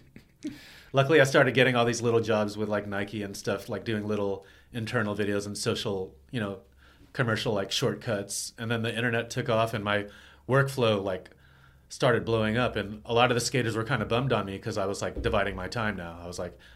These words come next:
Speaker 2: "I'm the full-time Zoo York director of video production, but we have another filmer because I'm not out on the streets all the time and I'm doing all these other video jobs."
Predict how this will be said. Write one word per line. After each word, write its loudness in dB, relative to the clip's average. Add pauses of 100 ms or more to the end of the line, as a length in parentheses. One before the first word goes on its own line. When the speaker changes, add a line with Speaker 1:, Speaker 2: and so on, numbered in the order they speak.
(100)
Speaker 2:
"I'm -2
the -4
full-time 0
Zoo -2
York -2 (100)
director -2
of -6
video 0
production, -6 (640)
but 0
we 2
have 4
another 2
filmer -4
because -8
I'm -6
not -4
out -4
on -4
the -10
streets -8
all -2
the -2
time -4
and -4
I'm -4
doing -4
all -4
these -4
other -4
video -4
jobs." -8